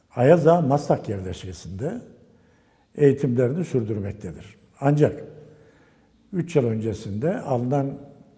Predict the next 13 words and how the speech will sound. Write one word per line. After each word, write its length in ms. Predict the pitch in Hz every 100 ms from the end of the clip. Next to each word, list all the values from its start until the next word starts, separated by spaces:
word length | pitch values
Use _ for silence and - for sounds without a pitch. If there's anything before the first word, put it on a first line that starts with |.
| _ _
karar 380 | - 110 147 113
doğrultusunda 580 | 117 101 - 143 208 -
ki 300 | 135 120 117
bu 260 | 135 139
ihtiyaçtan 680 | 160 - 139 117 - 127 92 - - - - -
kaynaklanmıştır, 960 | 107 98 87 104 82 80 - 175 - - - - _ _ _ _ _ -
e, 360 | 110 101 98 101 - - _ _ _
Hadımköy 680 | - 120 202 - 151 104 -
yerleşkesinde 1160 | 123 117 117 - 120 98 - 113 113 180 233 - - - - - -
eğitim 420 | 139 131 143 135
vermeye 320 | 120 101 110
de 120 | 196 165
başlamıştır. 680 | 101 - 80 78 - -